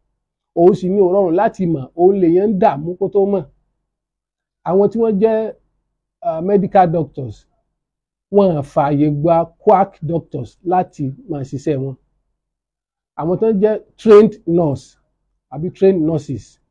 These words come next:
wọn à fààyè gba àwọn quack nurses láti máa ṣiṣẹ́ wọn. Even àwọn tí ń ṣe olùkọ́, àwọn teachers, wọn à fààyè, wọn à fààyè gba quack teachers láti ṣiṣẹ́ wọn, àfi kó lọ ṣe P G D E.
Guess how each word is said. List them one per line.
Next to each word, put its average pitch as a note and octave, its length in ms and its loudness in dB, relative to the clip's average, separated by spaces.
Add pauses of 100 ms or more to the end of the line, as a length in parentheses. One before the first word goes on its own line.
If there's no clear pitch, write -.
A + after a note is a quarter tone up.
(360)
wọn G3 140 2
à D#3+ 80 -6
fààyè D#3 380 -2
gba D#3 160 0
àwọn E3 280 -4
quack F#3 340 2
nurses D3 440 -4 (440)
láti F3 240 -4
máa C#3+ 160 -6
ṣiṣẹ́ C#3 360 -6
wọn. C3+ 160 -6 (380)
Even C4 260 2
àwọn E3 260 0
tí G#3+ 100 -4
ń F3+ 80 0
ṣe - 120 -4
olùkọ́, D#3 320 -2
àwọn D#3+ 220 -4
teachers, F#3 480 -4 (260)
wọn F3+ 100 -4
à D3+ 60 -8
fààyè, C#3+ 200 -4 (120)
wọn F3+ 220 -2
à C3+ 60 -6
fààyè C#3+ 380 -2
gba D#3+ 240 -2
quack F3+ 400 -2
teachers B2+ 520 -10 (540)
láti F#3+ 220 -2
ṣiṣẹ́ D3 340 -8
wọn, D3 140 -8
àfi C3+ 240 -10
kó F3 160 -2
lọ D#3 140 -2
ṣe D3 160 -6
P C#3+ 180 -10
G D3 200 -6
D C3 80 -8 (180)
E. A#2+ 140 -10